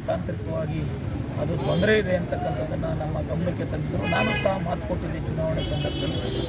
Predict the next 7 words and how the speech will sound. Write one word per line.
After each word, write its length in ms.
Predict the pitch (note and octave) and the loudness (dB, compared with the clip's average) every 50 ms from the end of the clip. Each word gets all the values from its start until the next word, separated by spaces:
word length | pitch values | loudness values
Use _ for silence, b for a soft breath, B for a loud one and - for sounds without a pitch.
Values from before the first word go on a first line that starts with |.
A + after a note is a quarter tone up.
| - - - - - - - F3 | -2 -2 -2 -2 -2 -2 0 2
ನೀವು 120 | F3+ F#3+ | 2 4
ನನಗೆ 240 | F#3 F#3 F#3 F3 E3+ | 4 4 4 4 4
ಆಶೀರ್ವಾದ 420 | F3 F3+ E3+ G#3 G#3+ A3 G#3+ G3+ G3+ F#3+ F#3 | 4 4 2 2 2 4 4 6 6 4 2
ಮಾಡಿದ್ರೆ, 280 | F#3 F3+ E3+ F3 F3+ F3+ F3+ F3 | 2 0 2 2 2 2 2 2
ನಮ್ಮ 120 | E3 D#3+ - - | 0 -2 0 0
ಸರ್ಕಾರ 300 | D#3 - - F#3+ F#3+ F#3 F3+ E3 | 0 2 4 4 4 4 2 0
ಬಂದರೆ 260 | E3+ E3 E3 E3+ E3+ | 0 -2 0 0 0